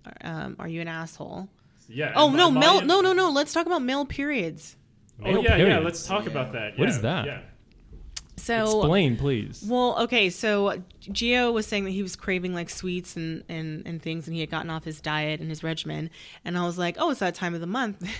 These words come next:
Speaker 1: <laughs> And he was like, "What do you mean?" I was like, "You know, you're on your period, your, your man period or whatever." And Maximo was like, "What do you mean?" And I was like, "Yeah, men have, men definitely have man periods." You know what I mean?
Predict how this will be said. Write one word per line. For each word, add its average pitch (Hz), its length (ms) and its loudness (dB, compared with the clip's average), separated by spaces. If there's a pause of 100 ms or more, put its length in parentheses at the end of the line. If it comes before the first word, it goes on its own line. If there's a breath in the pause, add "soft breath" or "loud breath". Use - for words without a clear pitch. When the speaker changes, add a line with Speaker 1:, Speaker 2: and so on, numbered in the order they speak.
Speaker 1:
<laughs> - 160 -12
And 269 140 2
he 262 100 -4
was 220 120 -6
like, 190 180 -8
"What 214 80 -8
do - 20 -8
you 220 60 -8
mean?" 247 100 -4
I - 20 -2
was 202 80 -2
like, 196 140 -6
"You 403 80 -2
know, 214 200 2
you're 220 180 -2
on 220 40 -2
your 208 80 -2
period, 202 460 -4
your, 165 160 -6 (280 loud breath)
your 180 120 -6
man 226 240 -2
period 170 240 -2
or 165 60 -2
whatever." 160 160 -4
And 160 100 -4
Maximo 170 260 -4
was 170 80 -6
like, 160 140 -8
"What 170 220 -2
do 214 40 -2
you 220 120 0
mean?" 214 180 -2
And 165 80 -4
I - 20 -4
was 165 120 -6
like, 160 180 -6
"Yeah, 277 160 0
men 180 200 -6
have, 214 360 0 (420 soft breath)
men 240 220 2
definitely 190 640 -4
have 165 220 -8
man 156 260 -8
periods." - 640 -10 (220)
You 180 80 -8
know 175 80 -6
what 175 80 -6
I 170 40 -6
mean? 170 280 -6